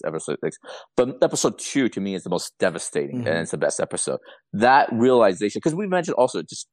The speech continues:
Speaker 1: jump around a little bit. People mentioned Old School, Survivor, and all that. You know what I mean? Lord of the Flies.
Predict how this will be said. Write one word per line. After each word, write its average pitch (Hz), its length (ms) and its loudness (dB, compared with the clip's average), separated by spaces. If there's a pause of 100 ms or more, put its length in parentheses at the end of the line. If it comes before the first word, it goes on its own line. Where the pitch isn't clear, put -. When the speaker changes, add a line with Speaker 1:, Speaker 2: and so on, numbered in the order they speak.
(140)
Speaker 1:
jump - 160 0
around 87 240 0
a 71 60 -8
little 67 160 -8
bit. - 180 -4
People 160 240 0
mentioned 98 420 -2
Old 80 260 -2
School, 80 340 0
Survivor, 69 560 0
and 67 80 0
all 65 100 -2
that. - 180 -4
You 80 100 -6
know 82 80 -4
what - 20 -2
I 80 40 -2
mean? 85 160 -2 (140)
Lord 80 240 4
of 78 60 -2
the - 40 -12
Flies. 82 300 6